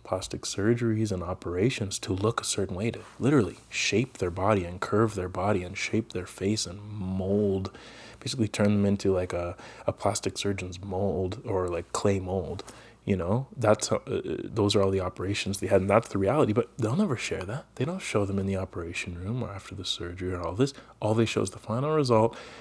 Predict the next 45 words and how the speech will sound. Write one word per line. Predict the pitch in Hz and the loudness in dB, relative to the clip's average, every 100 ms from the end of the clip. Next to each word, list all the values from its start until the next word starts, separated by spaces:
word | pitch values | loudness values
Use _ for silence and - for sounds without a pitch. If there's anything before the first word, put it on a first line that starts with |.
| - | -14
because | - - - 107 | -10 0 4 6
they | 110 | 6
had | 104 98 | 6 2
this | 104 - | 0 -2
money | 92 92 | -4 -4
to | - | -4
do | - 123 | 0 0
this. | 123 - | -2 -2
So | - 110 95 - - - - - | 2 4 4 2 -12 -14 -14 0
when | 113 110 | 4 6
these | 147 151 - - - - - - - - - - | 6 4 2 -2 -20 -20 -20 -20 -20 -20 -20 -10
teenage | - 117 98 - | 2 4 4 4
girls | 110 101 | 4 4
are | 90 | 6
seeing | - 180 240 143 | 6 6 6 4
this, | 98 - - - - - - - | 0 -2 -6 -10 -18 -20 -16 0
what | 107 156 160 | 4 6 6
effects | - 127 143 - | 4 4 4 2
could | 123 | 4
that | 113 113 | 6 6
have | 120 120 | 6 6
on | 110 | 4
them, | 101 151 | 4 0
thinking | 113 - 120 135 | -2 0 2 4
that | 120 101 98 | 4 4 4
that's | 107 127 - | 4 6 2
the | - 98 | 0 2
norm, | 98 139 131 104 147 - - - - | 4 4 2 0 -4 -10 -20 -20 -10
eh, | - - - 113 - | -10 -8 -8 -8 -2
eh, | - - - | -2 -2 -4
that | 120 107 | 4 6
they | 113 | 8
have | 107 - | 6 6
to | 101 | 2
obtain? | 90 - 185 | 2 0 2
And | 120 101 - - - - - | 4 2 -2 -20 -20 -20 -18
how | - 160 175 | -6 2 4
are | |
they | 196 | 6
gonna | 190 180 | 4 2
obtain | 175 - 208 285 | -2 -2 0 2
that? | 113 110 | 0 0
That's | 185 208 | -2 0
not | 214 135 | 0 0
real. | 110 113 196 214 - - | 2 2 2 0 -4 -10